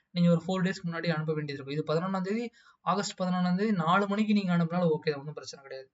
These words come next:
The deadline may be extended based on the number of responses வந்து, in case ரெஸ்பான்ஸே எதுவும் வரல, யாருமே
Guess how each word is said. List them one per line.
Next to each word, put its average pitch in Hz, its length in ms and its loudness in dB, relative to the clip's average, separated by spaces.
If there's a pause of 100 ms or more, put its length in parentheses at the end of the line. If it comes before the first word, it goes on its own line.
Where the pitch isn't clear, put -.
(520)
The 160 80 -6
deadline 202 340 2
may 196 140 0
be 208 180 2
extended 190 460 -2
based 170 240 0
on 180 140 0
the 165 60 2
number 160 280 0
of 170 80 -2
responses 156 480 -4
வந்து, 156 200 -2 (360)
in 180 120 2
case 208 300 0
ரெஸ்பான்ஸே 190 480 -2
எதுவும் 175 180 4
வரல, 170 220 6
யாருமே 170 220 2